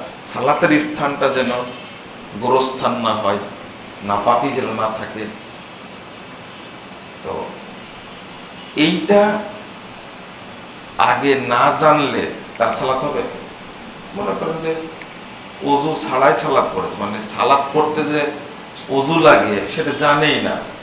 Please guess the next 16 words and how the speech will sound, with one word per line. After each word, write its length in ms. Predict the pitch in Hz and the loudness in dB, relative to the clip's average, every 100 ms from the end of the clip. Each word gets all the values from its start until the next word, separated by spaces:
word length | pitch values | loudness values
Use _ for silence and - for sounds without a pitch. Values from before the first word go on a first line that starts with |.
| - - | -12 -6
তো 60 | |
এইটা 320 | - 151 165 185 | 0 0 2 2
জানানোর 500 | 139 143 165 180 170 | 4 4 6 4 2
জন্য 160 | 175 165 | 0 0
কি 60 | 160 | 2
দরকার? 360 | - - - - - - - - - - - - - - - - | 4 4 0 -4 -8 -12 -10 -10 -8 -6 -6 -8 -10 -14 -12 -8
দাওয়াত 220 | 127 - - | -6 -6 -6
দরকার। 400 | 62 - 62 - - - - - - - - - - - - - - | -10 -10 -12 -14 -14 -14 -16 -16 -16 -16 -16 -14 -16 -16 -16 -16 -12
তো 60 | 92 - 113 | -8 -6 0
সবার 360 | 117 139 143 | 4 6 8
আগে 320 | 135 139 151 | 8 6 4
কি? 480 | 151 151 127 92 - - - - - | 0 0 0 0 -6 -12 -16 -16 -12
দাওয়াত। 1300 | - - 214 - - - - - - - - - - | -10 -8 -10 -10 -14 -14 -16 -16 -16 -16 -16 -12 -6
সবার 300 | - 160 160 | 0 2 0
আগে 240 | - 104 - | -2 -6 -6
দাওয়াত। 420 | 87 90 - | -4 -4 -8